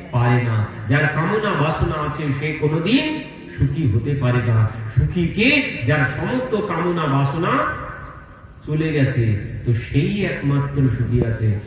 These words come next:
একজন ভিখারি এক মহারাজের কাছে গেছে। এখন মহারাজ সেই ভিখারির দুরবস্থা দেখে, মা-, মহারাজের গলায় একটা সোনার হার ছিল পাঁচ ভরি ওজনের। তো সেই মহারাজ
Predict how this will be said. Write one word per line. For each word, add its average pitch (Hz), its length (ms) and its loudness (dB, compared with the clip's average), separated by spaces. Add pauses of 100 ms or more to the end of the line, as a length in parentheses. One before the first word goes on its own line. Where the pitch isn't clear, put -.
(180)
একজন 131 380 2
ভিখারি 135 560 4 (680)
এক 127 220 2
মহারাজের 147 640 2
কাছে 131 220 2
গেছে। 104 380 2 (720)
এখন 113 260 0
মহারাজ 147 600 4
সেই 180 100 4
ভিখারির 156 640 2
দুরবস্থা 147 580 2
দেখে, 165 440 0 (340)
মা-, 120 540 0 (260)
মহারাজের 147 640 2
গলায় - 320 4
একটা 214 440 0 (320)
সোনার 165 360 2
হার 135 360 0
ছিল 127 180 -2 (300)
পাঁচ 147 280 -4
ভরি 135 320 4
ওজনের। 107 380 2 (360)
তো 160 140 2
সেই - 280 10
মহারাজ 185 380 0